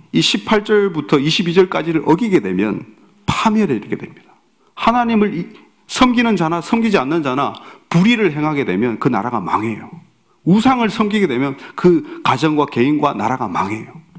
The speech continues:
여러분, 우리가 하나님을 제대로 섬겨서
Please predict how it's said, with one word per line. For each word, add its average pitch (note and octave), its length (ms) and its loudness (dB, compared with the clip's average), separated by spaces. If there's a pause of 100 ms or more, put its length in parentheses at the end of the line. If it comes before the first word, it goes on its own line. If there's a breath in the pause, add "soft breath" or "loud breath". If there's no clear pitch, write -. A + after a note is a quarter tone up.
(1120)
여러분, F#3 220 4
우리가 E3 520 0 (440 soft breath)
하나님을 G3 480 2
제대로 D3 340 0
섬겨서 D3 580 -2